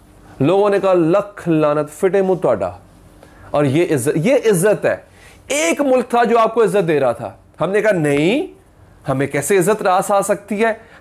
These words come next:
हम अपना बेड़ा गर्क खुद करेंगे, हम बताएंगे कि हम सबस पासपोर्ट की किस तरह बेहरमती करवाते हैं पूरी दुनिया में।" और हम गए, सोशल मीडिया के ऊपर ट्रेंड चल रहा है, टर्किश लोगों ने ट्रेंड बनाया है कि जनाब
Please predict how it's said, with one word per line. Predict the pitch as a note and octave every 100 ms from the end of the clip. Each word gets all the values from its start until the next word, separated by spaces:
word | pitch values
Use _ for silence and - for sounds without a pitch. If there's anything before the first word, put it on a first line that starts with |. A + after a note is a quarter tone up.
| -
हम | C3+
अपना | C#3+ D3+ E3
बेड़ा | B2+ C#3 E3
गर्क | D#3+ B2
खुद | - G3
करेंगे, | G3+ G#3+ G#3+ G#3 G#3 - - -
हम | E3
बताएंगे | C3 C#3 C#3+ G#3 B3+ B3+
कि | A3+
हम | A3
सबस | G#3 G#3 A3 A3
पासपोर्ट | F#3+ G3 - G3+ F3+
की | F3+
किस | G3
तरह | G3+ F#3+
बेहरमती | F#3 E3 D#3+ F#3+
करवाते | F3 E3 D#3 D3+
हैं | E3+
पूरी | D#3 D#3
दुनिया | C#3 D3 E3
में।" | F3 F3 - D#3+
और | C#3+
हम | C#3+ C#3
गए, | A#2 D3+ A3+
सोशल | E3+ A#3+ G#3
मीडिया | F#3 F#3
के | F#3
ऊपर | D#3+ F3+
ट्रेंड | - A3 A3+
चल | F3 C3+
रहा | A#2+ C3
है, | -
टर्किश | A#3+ A#3+ C4+ A#3 -
लोगों | G#3 G#3 G3+ G#3+
ने | G#3+
ट्रेंड | G3 F#3 F3
बनाया | D#3+ C3+ A#2
है | G2 - - - - - - - - - -
कि |
जनाब | E3+ F3+ G3 -